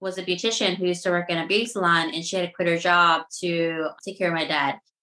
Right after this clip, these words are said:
So they found themselves without jobs, you know, kind of instantly when all this kind of went down. And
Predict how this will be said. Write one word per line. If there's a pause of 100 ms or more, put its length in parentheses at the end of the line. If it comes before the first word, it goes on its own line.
(280)
So
they
found
themselves
without
jobs,
you
know,
kind
of
instantly
when
all
this
kind
of
went
down. (100)
And